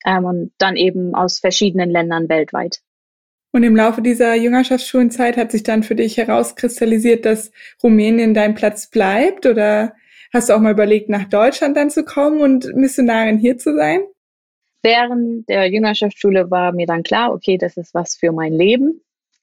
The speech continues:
Speaker 1: Ähm, und dann habe ich eben gesagt, jetzt ist eigentlich wie ein weißes Blatt Papier. Ich kann hingehen, wo immer du, Gott, mich haben möchtest.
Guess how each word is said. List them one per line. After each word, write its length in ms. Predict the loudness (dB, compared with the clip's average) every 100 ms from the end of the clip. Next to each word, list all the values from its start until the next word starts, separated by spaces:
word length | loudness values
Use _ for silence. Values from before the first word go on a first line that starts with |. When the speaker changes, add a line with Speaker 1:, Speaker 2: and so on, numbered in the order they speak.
| -4
Speaker 1:
Ähm, 180 | -2 0
und 160 | -2
dann 220 | -2 -2 -4
habe 180 | -6
ich 140 | -4 -2
eben 160 | -2
gesagt, 440 | -2 -2 -4 -6 -18 _ _ _ _ -2
jetzt 280 | -2 0
ist 160 | -2 -2
eigentlich 400 | -2 -2 -2 0
wie 120 | 2
ein 140 | 2 2
weißes 400 | 0 -2 -8 -6
Blatt 240 | -6 -4
Papier. 540 | -6 -6 -4 -4 -4 -12 _
Ich 200 | -6 -4
kann 200 | -2 -2
hingehen, 540 | 0 2 4 2 2 0
wo 100 | 0
immer 460 | 0 0 0 0 -4 -6 -2
du, 420 | 2 2 2 -2 -2
Gott, 240 | -2 -2
mich 220 | -8 -6
haben 240 | -6 -6 -6
möchtest. 560 | -6 -6 -8 -10 -20